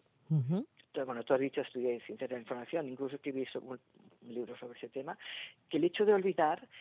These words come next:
Speaker 2: y recuperar lo que olvidas, mm, lo que recuperas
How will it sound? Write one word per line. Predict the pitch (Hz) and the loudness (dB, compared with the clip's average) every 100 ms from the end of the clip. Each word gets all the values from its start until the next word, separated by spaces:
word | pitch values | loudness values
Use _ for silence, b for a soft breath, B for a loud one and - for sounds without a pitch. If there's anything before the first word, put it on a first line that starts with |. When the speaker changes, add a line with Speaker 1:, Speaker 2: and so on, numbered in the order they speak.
| B | B
Speaker 2:
y | 165 | -2
recuperar | 156 160 151 147 151 143 - | 0 0 2 8 8 8 0
lo | 127 131 | -4 -2
que | 131 | 0
olvidas, | 123 170 196 151 226 - - b b b b b _ _ - | -2 -2 2 2 0 -8 -20 b b b b b _ _ -10
mm, | 160 143 139 - | -8 -8 -10 -4
lo | 151 151 | 2 2
que | - 143 | 4 2
recuperas | 139 131 143 190 226 | 2 -2 2 4 4